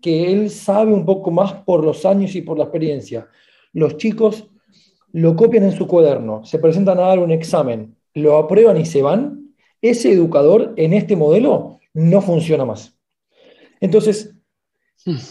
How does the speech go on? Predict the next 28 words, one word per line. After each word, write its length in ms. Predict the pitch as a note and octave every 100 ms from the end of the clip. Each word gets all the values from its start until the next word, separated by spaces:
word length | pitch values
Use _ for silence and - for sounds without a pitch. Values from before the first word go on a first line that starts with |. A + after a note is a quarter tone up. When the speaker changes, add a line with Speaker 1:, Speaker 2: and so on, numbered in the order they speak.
| - _
Speaker 1:
¿qué 80 | D4
tres 220 | D4+ C4+ A#3+
Speaker 2:
Ujú. 100 | -
Speaker 1:
cosas 640 | C4+ A#3+ - - - _ _ _ _ -
hoy 400 | E3+ B3 C4+ -
el 140 | F3
educador 440 | E3+ E3+ E3 F3+ G#3
debería 440 | F#3+ D#3+ D#3+ A3 A3
cambiar 640 | D#3+ C#3+ D#3 G3 B3+ - _
para 220 | - E3
convertirse 760 | D#3+ E3+ F3 E3 C4 C4 - E3+
en 100 | D#3
este 320 | F3 D#3+ E3+ D3+
guía, 540 | D3+ D#3+ B2+ G#2+ - _ _ _ _ -
en 140 | F3
este 600 | A3+ - - A3 G#3+ -
estimulador 1080 | - D#3+ E3 F#3+ F3+ F#3 E3+ G3 A#3 G3+ -
de 200 | - D3+
talentos 720 | D3+ D3+ D3+ C#3+ C#3+ A3 G#3+ _ _ _ _ _ -
y 120 | E3+
no 140 | G3 G#3
en 60 |
un 280 | G3+ G#3 G#3
maestro 720 | - D#3+ E3 F#3+ - - F3+
de 140 | D#3 D#3+
algo 340 | E3+ F3 E3+
en 140 | D#3+ C#3
particular? 760 | C#3 C3 D3 C#3 B2+ G#2 G#2